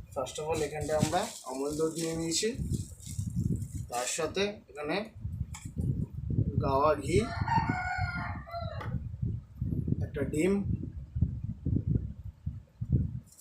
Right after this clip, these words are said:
কালারের জন্য এখানে আমরা জাফরান ইউজ করব, আর নিয়ে নিয়েছি একটা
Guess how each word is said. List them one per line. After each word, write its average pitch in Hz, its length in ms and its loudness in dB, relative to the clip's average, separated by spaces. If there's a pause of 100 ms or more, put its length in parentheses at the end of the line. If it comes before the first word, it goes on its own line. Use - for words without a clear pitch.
(920)
কালারের 170 380 6
জন্য 175 260 4
এখানে 170 160 6
আমরা 165 200 4
জাফরান 156 420 4
ইউজ 175 300 8
করব, 190 140 4 (3250)
আর - 160 -2
নিয়ে 156 140 6
নিয়েছি 165 320 2
একটা 170 260 2